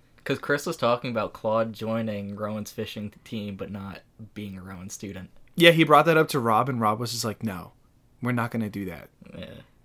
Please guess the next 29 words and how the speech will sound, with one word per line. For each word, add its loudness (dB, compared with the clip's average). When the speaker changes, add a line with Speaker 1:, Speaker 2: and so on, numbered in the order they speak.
Speaker 2:
He 4
was 2
like, 4
"We 8
can't, 4
like, 4
we 8
can't 4
invite 6
people 4
who 4
don't 6
go 10
to 8
Rowan 8
onto 2
the, -2
the -4
fishing 2
team. 0
Like, -2
what 2
the 4
heck 8
is 4
<laughs> -
that?" 10
Speaker 1:
It's -8
Claude. -2